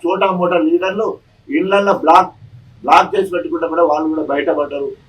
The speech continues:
మనం నిన్న మొన్న మనం చూస్తా ఉన్నాం. అంటే ఒక నిర్దిష్టమైన ప్రణాళిక లేకపోవడం వల్ల కేసీఆర్ గారు పదేళ్లలో బఫర్ స్టాక్ ఉండేది ఎప్పటికి నాలుగు ఐదు లక్షలు బఫర్ స్టాక్.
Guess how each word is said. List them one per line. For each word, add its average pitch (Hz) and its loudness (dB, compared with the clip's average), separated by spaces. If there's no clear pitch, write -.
మనం 135 -10
నిన్న 156 -8
మొన్న 151 -10
మనం 135 -6
చూస్తా - -2
ఉన్నాం. 208 -6
అంటే - -2
ఒక 160 -4
నిర్దిష్టమైన 202 -6
ప్రణాళిక 180 -4
లేకపోవడం 151 -6
వల్ల - -4
కేసీఆర్ 208 4
గారు 185 -4
పదేళ్లలో 208 2
బఫర్ 233 -2
స్టాక్ 202 -4
ఉండేది 185 -4
ఎప్పటికి 170 -6
నాలుగు 165 -4
ఐదు 156 -12
లక్షలు 151 -16
బఫర్ 135 -14
స్టాక్. - -6